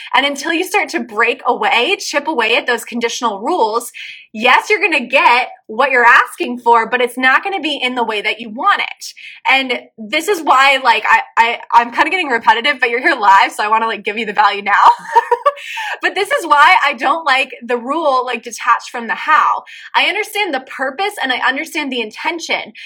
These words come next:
but if we detach so much from the how that we don't explore why something is not coming in in the way that we're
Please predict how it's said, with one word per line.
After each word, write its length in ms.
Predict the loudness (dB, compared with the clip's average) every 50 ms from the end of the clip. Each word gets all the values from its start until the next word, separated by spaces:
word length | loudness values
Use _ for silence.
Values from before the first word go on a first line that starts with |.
| -20 -20 -12 _
but 260 | 2 2 4 4 2 0 -4
if 160 | -6 -6 -6
we 240 | -6 -4 -2 -2 -2
detach 600 | -2 -4 -4 -4 -2 2 4 4 4 4 2 -4
so 360 | -12 -6 0 2 2 2 4
much 220 | 2 0 0 -2
from 240 | -2 -2 -2 0 0
the 80 | -2 -2
how 600 | -2 -2 2 4 6 8 8 8 6 6 4 -2 -4 -10 -20 -16 -4
that 180 | 0 0 0 0
we 140 | -2 -6 -6
don't 440 | -2 0 2 2 4 2 0 0 -2
explore 760 | -6 -6 -6 -10 -10 -8 -2 2 6 6 6 6 4 2 0
why 640 | -4 -12 -12 0 4 6 6 8 8 6 4 4 0
something 400 | -4 -4 -4 -4 -4 -4 -6 -6
is 220 | -6 -6 -8 -8
not 460 | -8 -6 0 2 4 4 4 2 0 -4
coming 400 | -4 -2 -2 -2 -2 -4 -4 -4
in 280 | -2 -2 -2 -2 -2
in 240 | -4 -4 -4 -4 -4
the 80 | -4 -2
way 240 | -2 -2 -2 0
that 160 | 0 0 2 2
we're 140 | 0 -2